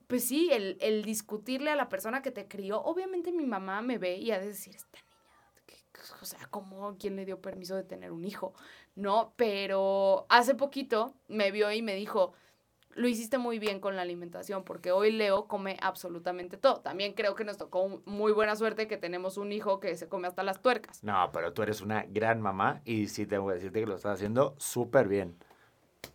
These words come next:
Speaker 2: ¡Eso!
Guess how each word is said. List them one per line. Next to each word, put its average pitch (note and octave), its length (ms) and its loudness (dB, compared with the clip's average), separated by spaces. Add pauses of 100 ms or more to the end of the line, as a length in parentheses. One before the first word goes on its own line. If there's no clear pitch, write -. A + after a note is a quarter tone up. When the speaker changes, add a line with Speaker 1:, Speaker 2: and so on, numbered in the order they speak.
(880)
Speaker 2:
¡Eso! A#2+ 1800 8